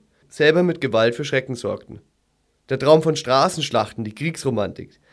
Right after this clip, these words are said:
lebt bei ihnen sicherlich auf. Harte Männer, die mit harter Hand für ihre Überzeugungen einstehen. Das eine Mal verteidigen sie die deutsche Ehre gegen ausländische Fußballfans,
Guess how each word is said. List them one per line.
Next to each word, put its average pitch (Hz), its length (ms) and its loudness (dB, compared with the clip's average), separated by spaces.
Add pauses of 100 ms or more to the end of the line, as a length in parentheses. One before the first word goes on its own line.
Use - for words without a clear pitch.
(160)
lebt 127 180 -6
bei 120 100 2
ihnen 113 160 0
sicherlich 123 460 -4
auf. 87 340 -10 (680)
Harte 123 340 0
Männer, 123 300 2
die 120 100 -2
mit 120 220 -4
harter 131 320 2
Hand 135 240 2
für 139 120 -4
ihre 120 220 -2
Überzeugungen 127 680 0
einstehen. - 520 -10 (800)
Das 117 140 -10
eine 135 200 4
Mal 131 220 4
verteidigen 123 480 0
sie 131 140 -10
die 117 100 -6
deutsche 120 340 2
Ehre 123 320 0
gegen 113 300 -6
ausländische 117 560 -4
Fußballfans, 131 840 -4